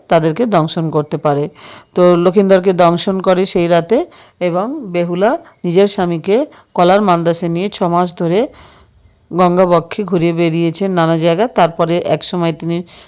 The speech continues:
সশরীরে, দেবতারা খুশি হয়ে তাকে স্বর্গে নিয়ে যায়। সেখানে দেবতাদের তিনি নাচ দেখান এবং তারা এত খুশি হন যে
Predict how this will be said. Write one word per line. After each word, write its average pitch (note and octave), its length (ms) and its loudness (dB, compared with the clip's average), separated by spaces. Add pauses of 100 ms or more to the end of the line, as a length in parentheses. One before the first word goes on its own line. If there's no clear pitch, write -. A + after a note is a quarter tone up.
সশরীরে, F3 640 0
দেবতারা E3+ 460 0
খুশি E3+ 340 -6
হয়ে F#3+ 120 0
তাকে F3 280 -4
স্বর্গে E3 360 -2
নিয়ে E3+ 220 -2
যায়। G3 220 0 (340)
সেখানে F3+ 420 0
দেবতাদের E3 500 0
তিনি D#3+ 260 -4
নাচ D#3+ 300 -2
দেখান F3+ 400 -4
এবং E3+ 260 -4
তারা D#3+ 260 0
এত D#3 200 -4
খুশি F#3+ 340 -6
হন F#3+ 320 -2
যে F3+ 200 0